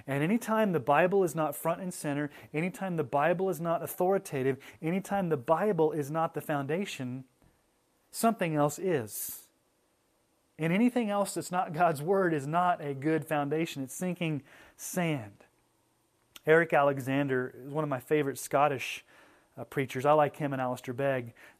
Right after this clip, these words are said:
Um, Eric Alexander has a little bit more of a Scottish brogue. Uh, you can go on sermon audio and listen to him. But he's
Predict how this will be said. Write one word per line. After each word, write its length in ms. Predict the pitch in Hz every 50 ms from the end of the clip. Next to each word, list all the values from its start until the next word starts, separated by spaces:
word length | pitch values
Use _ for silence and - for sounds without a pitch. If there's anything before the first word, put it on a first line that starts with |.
| _
Um, 160 | 127 123 127 143
Eric 240 | 147 151 143 143 151
Alexander 460 | 139 131 139 123 139 147 147 143 135
has 160 | 135 131 120
a 40 | 135
little 180 | 131 139 147
bit 140 | 135 147 147
more 160 | 147 135 165
of 80 | 156 147
a 40 | 139
Scottish 440 | - - - 165 147 147 139 - -
brogue. 420 | 131 131 139 143 147 143 139 131 117 - - - - - _ -
Uh, 40 |
you 80 | 139 143
can 100 | 143 143
go 160 | 139 147 139
on 140 | 139 135 131
sermon 520 | - - - 147 147 147 139 135 127 120 _ _ _ _ _ _
audio 420 | 135 135 143 139 135 135 131 127
and 100 | 127 127
listen 260 | 135 147 151 - - 151
to 60 | 139
him. 220 | 127 139 139 139
But 260 | 143 160 170 160 - _ _
he's 480 | 165 160 214 269 294 294 262 - - -